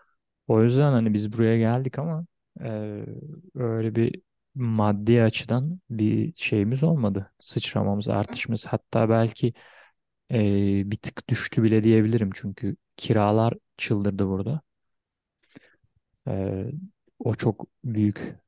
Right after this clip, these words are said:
maddi külfet. E, bütün, e, göçmenler buraya geldiği için. Çünkü burası, e, hani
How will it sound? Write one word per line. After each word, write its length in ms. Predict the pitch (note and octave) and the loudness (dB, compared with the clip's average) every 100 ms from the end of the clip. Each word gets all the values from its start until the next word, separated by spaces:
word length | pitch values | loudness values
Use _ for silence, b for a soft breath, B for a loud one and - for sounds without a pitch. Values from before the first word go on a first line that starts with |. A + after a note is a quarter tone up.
| _ _ | _ _
maddi 380 | A2 G2+ G2 G2+ | -4 -2 0 0
külfet. 540 | - G#2+ - - - - _ _ _ _ _ _ _ _ E3 - - | 0 -8 -2 -4 -4 -12 _ _ _ _ _ _ _ _ -16 -14 -4
E, 220 | A#2+ G2+ | 0 0
bütün, 520 | A#2 - - A2 - - - | -4 -8 -4 -4 -6 -8 -2
e, 260 | G#2+ G2 | 0 0
göçmenler 760 | G2 G#2 - - G#2 G#2 G#2+ G#2 | 0 -2 -2 -2 0 2 0 2
buraya 220 | G#2+ G#2+ | 2 4
geldiği 340 | G#2+ G#2+ A#2+ D3 | 4 2 2 -2
için. 280 | - G2+ - b b b _ _ | -4 -10 -14 b b b _ _
Çünkü 280 | - A2+ A#2 | -8 -8 -2
burası, 480 | A2 A#2 - B2 A#2+ b _ _ _ _ _ _ _ G#3 B2+ | 0 0 0 -2 -2 b _ _ _ _ _ _ _ -8 -2
e, 480 | A2 G#2 G2+ G2+ A2 _ _ _ _ _ _ _ _ _ | 0 2 0 -2 -4 _ _ _ _ _ _ _ _ _
hani 360 | - A2 G#2 | -2 2 0